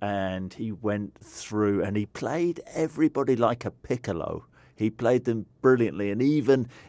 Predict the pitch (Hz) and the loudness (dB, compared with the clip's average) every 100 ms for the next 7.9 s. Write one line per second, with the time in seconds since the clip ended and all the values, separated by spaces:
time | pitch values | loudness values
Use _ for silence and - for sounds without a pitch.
0 | - 147 165 147 139 - 123 127 120 117 | 6 6 8 6 6 4 6 8 6 4
1 | 110 107 107 107 107 - 117 113 101 107 | 0 2 2 0 -6 -4 0 2 2 4
2 | 113 110 98 - 156 143 107 110 - - | 6 6 4 4 8 8 8 4 4 -6
3 | - 98 101 120 120 120 110 - - 123 | -6 -4 2 6 8 8 6 2 4 4
4 | - - 104 69 85 _ - - - - | 4 -6 -4 -4 -6 _ -20 -20 -20 -20
5 | _ _ _ - 110 104 87 104 98 98 | _ _ _ -6 -2 -2 0 0 2 0
6 | 120 117 113 101 - 110 104 82 107 107 | 2 4 4 0 -2 0 0 0 4 6
7 | 104 101 - 101 107 101 98 98 90 | 6 4 0 -2 0 0 -2 -6 -12